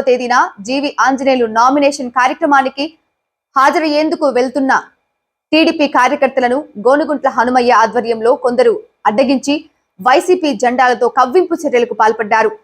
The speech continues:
నామినేషన్ కార్యక్రమంలో పాల్గొని ద్విచక్ర వాహనాలపై గ్రామంలోకి వస్తున్న టీడీపీ కార్యకర్తలు చింతల నాగార్జున, నాగేశ్వరరావు, ఉడుమల కోటేశ్వరరావు, బుడం చలమయ్య, సీతారామాంజనేయులపై హనుమయ్య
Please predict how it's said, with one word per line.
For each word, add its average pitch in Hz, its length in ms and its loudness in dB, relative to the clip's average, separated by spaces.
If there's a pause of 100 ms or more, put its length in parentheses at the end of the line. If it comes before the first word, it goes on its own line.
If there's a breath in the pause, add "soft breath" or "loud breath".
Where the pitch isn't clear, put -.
(240)
నామినేషన్ 254 680 0
కార్యక్రమంలో 247 680 0
పాల్గొని 247 380 2 (160)
ద్విచక్ర 359 300 -2 (100)
వాహనాలపై 254 600 0
గ్రామంలోకి 254 600 0
వస్తున్న 240 300 -6 (140)
టీడీపీ 277 320 -4 (100)
కార్యకర్తలు 247 560 -2 (540)
చింతల 302 260 4 (120)
నాగార్జున, 240 440 0 (280)
నాగేశ్వరరావు, 254 680 0 (500)
ఉడుమల 302 340 4
కోటేశ్వరరావు, 240 680 0 (480)
బుడం 294 260 4 (120)
చలమయ్య, 247 360 2 (300)
సీతారామాంజనేయులపై 269 1000 0 (440)
హనుమయ్య 277 420 4